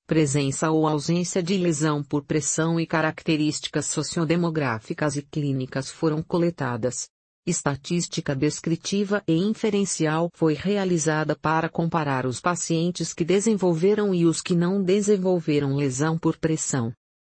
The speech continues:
Para a análise dos dados, foi utilizada a regressão de Poisson com variância robusta. Resultados:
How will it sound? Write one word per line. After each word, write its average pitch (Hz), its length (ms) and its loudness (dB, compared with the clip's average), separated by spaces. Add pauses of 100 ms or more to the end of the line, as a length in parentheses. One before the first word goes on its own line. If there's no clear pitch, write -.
(120)
Para 165 260 2
a 160 40 0
análise 170 500 0
dos 151 220 -2
dados, 123 580 -4 (180)
foi 160 240 -2
utilizada 151 680 -2
a - 20 0
regressão 156 720 0
de 156 140 -2
Poisson 165 560 0
com 170 180 0
variância 160 640 0
robusta. 156 640 -2 (420)
Resultados: 180 920 0